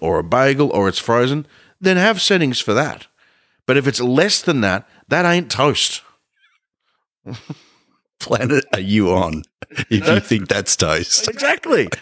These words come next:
Speaker 1: Sorry, I thought you were gonna have a crack at me.
Speaker 2: No.
Speaker 1: I, I, I, fucking hell. Like, it shouldn't be like that. It's like,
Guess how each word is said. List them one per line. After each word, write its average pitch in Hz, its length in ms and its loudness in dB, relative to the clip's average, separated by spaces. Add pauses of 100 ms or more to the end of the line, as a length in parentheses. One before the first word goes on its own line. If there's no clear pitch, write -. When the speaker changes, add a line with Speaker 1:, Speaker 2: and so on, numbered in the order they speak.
(120)
Speaker 1:
Sorry, 165 220 4
I 185 40 0
thought 247 120 -2
you 156 80 2
were 139 60 4
gonna 123 140 2
have 110 100 0
a - 40 -12
crack 123 160 0
at 127 60 -8
me. 226 260 -4
Speaker 2:
No. 233 100 0
Speaker 1:
I, - 220 0
I, 196 320 2 (220)
I, 294 40 0
fucking 156 420 0
hell. 196 380 2 (440)
Like, 196 140 0
it 214 100 4
shouldn't 247 420 0
be 202 380 2
like 139 300 0
that. 92 320 -4 (1040)
It's 156 220 0
like, 180 380 0